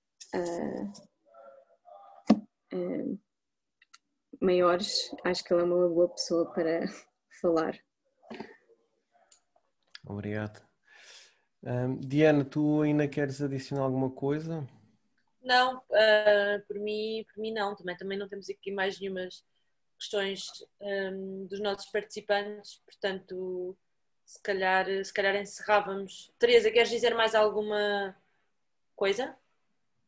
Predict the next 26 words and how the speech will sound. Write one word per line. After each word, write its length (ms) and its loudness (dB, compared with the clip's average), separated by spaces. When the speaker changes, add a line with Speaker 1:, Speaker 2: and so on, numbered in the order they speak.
Speaker 1:
Hum, 640 -2
acho 160 4
que 80 6
já 60 4
foi 200 2
tudo 200 -2
praticamente 640 2
dito, 280 0
mas 340 0
sim, 300 2
acho 280 0
que, 460 2
eh, 260 -4
quero 200 -2
só 220 0
deixar, 460 0
eh, 540 -2
calhar 180 0
a 40 2
mensagem 440 2
de 80 -16
que, 360 2
eh, 400 2
pronto, 240 2
não 80 2
é? 140 0